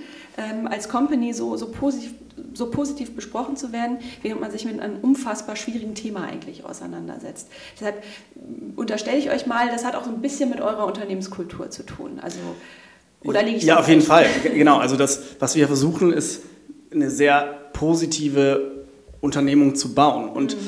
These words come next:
Speaker 2: das Problem ist, uns kennt ja niemand, weil wir irgendwie B two B machen. Wir sind nicht im B two C, sondern wir beliefern Unternehmen. Das heißt, wenn man auf der Straße rumläuft und jemand fragt, "Kennst du Risk Ident?", dann ist die Wahrscheinlichkeit jetzt nicht so groß, dass man uns kennt. Wir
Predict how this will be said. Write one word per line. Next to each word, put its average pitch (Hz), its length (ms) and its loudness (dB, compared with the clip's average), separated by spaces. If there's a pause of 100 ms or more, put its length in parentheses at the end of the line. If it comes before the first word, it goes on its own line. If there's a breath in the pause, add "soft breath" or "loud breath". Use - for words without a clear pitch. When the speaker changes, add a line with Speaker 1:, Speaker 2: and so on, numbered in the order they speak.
(160 loud breath)
Speaker 2:
das - 140 -4
Problem 151 260 2
ist, 175 80 2
uns 147 160 2
kennt - 200 2
ja 180 80 10
niemand, 220 380 8
weil 147 140 8
wir 143 80 4
irgendwie 147 160 4
B 147 140 0
two 143 100 -4
B 139 220 0
machen. 127 320 2
Wir 117 100 -4
sind 123 140 -2
nicht - 120 -4
im 127 60 -2
B 123 60 -4
two 120 100 -8
C, 175 300 0
sondern 127 360 -2
wir 123 120 0
beliefern 123 500 -2 (340 loud breath)
Unternehmen. 123 560 0
Das 110 180 -2
heißt, 120 280 -4
wenn 123 80 -4
man 123 120 -2
auf 120 80 -4
der 123 80 -6
Straße 127 260 -4
rumläuft 131 420 2
und 117 160 -4
jemand 120 320 -2
fragt, 120 300 -2
"Kennst 127 200 -4
du 127 40 -4
Risk 147 260 2
Ident?", 143 300 6
dann 127 80 2
ist 117 100 -4
die 131 40 -4
Wahrscheinlichkeit 117 420 -4
jetzt 110 160 -4
nicht 123 100 -4
so 120 80 -8
groß, 113 180 -6
dass 113 140 -6
man 107 100 -8
uns 110 160 -8
kennt. 113 220 -6
Wir 110 100 -6